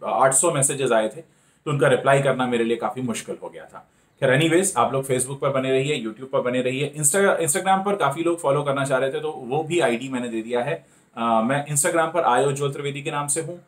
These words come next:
Twitter पर भी आयो उज्ज्वल त्रिवेदी के नाम से हूँ, और Facebook तो आपको पता ही है, आयो उज्ज्वल त्रिवेदी है। YouTube पर उज्ज्वल त्रिवेदी है sir।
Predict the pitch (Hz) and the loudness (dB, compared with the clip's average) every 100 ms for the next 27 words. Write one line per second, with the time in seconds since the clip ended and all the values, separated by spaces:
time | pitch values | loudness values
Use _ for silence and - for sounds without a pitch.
0 | _ _ _ - 143 180 175 165 170 123 | _ _ _ -4 2 4 4 2 2 4
1 | 123 135 135 135 135 131 139 139 135 135 | 4 4 2 -2 -2 -4 -2 -4 -2 -2
2 | 151 139 170 - 117 113 113 110 - _ | -4 -6 -10 -4 0 2 2 2 -2 _
3 | _ _ 135 123 127 - 110 - 101 104 | _ _ -4 -2 -2 0 -2 -2 -6 -2
4 | 104 104 104 92 95 98 104 98 107 107 | -4 -2 -6 -2 0 0 -2 -12 -10 -8
5 | 123 151 139 196 208 196 175 - - _ | -4 -2 0 0 2 0 0 -2 -4 _
6 | _ _ 143 127 101 87 85 85 85 80 | _ _ 0 2 0 -4 -16 -18 -12 -8
7 | 82 | -8